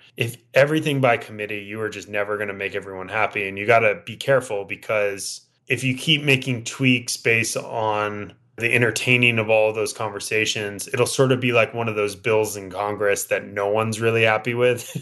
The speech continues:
<laughs> because there were so many different negotiations that happened that the, the thing that came out was so watered down to the point where none of the points of view are really shining in any particular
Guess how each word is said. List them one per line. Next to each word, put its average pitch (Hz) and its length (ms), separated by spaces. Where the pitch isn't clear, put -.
<laughs> - 180
because 131 560
there 143 120
were 127 120
so 139 260
many 131 180
different 127 380
negotiations 117 800
that 131 140
happened 123 380
that 107 160
the, 107 280
the - 160
thing 131 260
that 113 160
came 110 300
out 113 400
was 120 280
so 117 260
watered 107 420
down 104 320
to 120 100
the 107 120
point 110 400
where 101 480
none 135 400
of 135 80
the 131 60
points 131 320
of 110 120
view 113 320
are 104 160
really 107 300
shining 117 580
in 127 240
any 110 220
particular 107 800